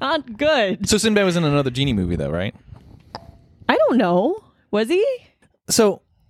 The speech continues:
Speaker 2: a lot of people think that Sinbad was in a Genie movie, and he wasn't.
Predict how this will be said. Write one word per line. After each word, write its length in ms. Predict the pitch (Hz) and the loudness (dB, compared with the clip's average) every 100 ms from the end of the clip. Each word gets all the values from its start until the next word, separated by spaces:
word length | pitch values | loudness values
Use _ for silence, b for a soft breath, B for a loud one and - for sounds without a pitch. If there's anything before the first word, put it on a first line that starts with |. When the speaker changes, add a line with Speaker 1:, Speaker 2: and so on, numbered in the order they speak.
| _ 170 | _ -2
Speaker 2:
a 60 | |
lot 240 | 170 226 262 | 0 0 -2
of 60 | |
people 280 | - 143 123 | -2 -2 0
think 280 | - 107 98 | 0 -2 -2
that 400 | 92 92 87 - | -4 -2 -4 -4
Sinbad 680 | - 113 101 87 85 82 78 | 0 2 2 2 2 0 0
was 340 | 92 85 85 | 2 2 0
in 300 | 95 98 90 | 0 0 0
a 120 | 82 95 | 0 -2
Genie 300 | 98 92 80 | 0 -2 -2
movie, 420 | 71 - - - _ _ _ _ _ _ - | -4 -8 -14 -18 _ _ _ _ _ _ -8
and 140 | 107 | -2
he 60 | 95 | -2
wasn't. 540 | 87 82 - - - | 0 -2 -4 -10 -16